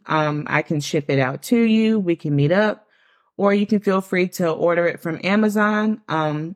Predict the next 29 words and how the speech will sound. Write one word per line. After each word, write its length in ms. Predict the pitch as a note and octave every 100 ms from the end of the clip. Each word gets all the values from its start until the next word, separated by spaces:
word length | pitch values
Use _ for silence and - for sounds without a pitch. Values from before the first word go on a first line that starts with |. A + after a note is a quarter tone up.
| -
on 200 | D#3 D#3
Instagram, 680 | - G#3 - G#3 F#3+ F#3
the 100 | E3+
link 260 | D#3+ F3 F#3+
is 120 | E3+
in 140 | E3 D#3
my 160 | C#3+
bio, 720 | C#3+ F3 F#3 F#3 F#3 F#3 F#3+ - _ _ _ _
and 200 | - D#3
Facebook, 540 | D#3 F3+ F#3+ - F3+ -
I 120 | D#3+
can 200 | F#3 E3
leave 220 | E3 D#3+
the 120 | D#3+ D3+
link 420 | D#3 D3+ - - -
below 360 | E3+ D#3 D3 C#3+
in 140 | C#3
the 80 | C3+
comments. 760 | - C#3 C3 C3 - - - - _ _ _ _ _ _
So 280 | - F#3 F3+
again, 340 | F#3 G#3 G#3+
thank 260 | G3+ G3 G#3
you 140 | G3+
all 100 | F#3+
for 140 | F#3+
tuning 340 | F#3 G3 F3 E3
in 220 | G#3+ A3+
with 160 | A#3 A3+
me 320 | G#3+ G#3